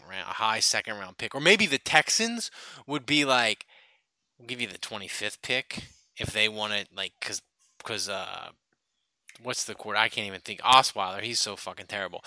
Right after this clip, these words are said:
Dave, here's a question from Chris for you.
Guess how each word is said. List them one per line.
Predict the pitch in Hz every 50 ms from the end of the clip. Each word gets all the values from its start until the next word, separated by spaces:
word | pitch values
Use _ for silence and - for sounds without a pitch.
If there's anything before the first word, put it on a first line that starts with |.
| - - - -
Dave, | - 180 175 151 131
here's | 160 175 170
a | 175
question | - - 165 151 143 - 127
from | - - 113 - - -
Chris | - - 156 127 104 - -
for | - - 123
you. | 120 117 117 120 113 101 92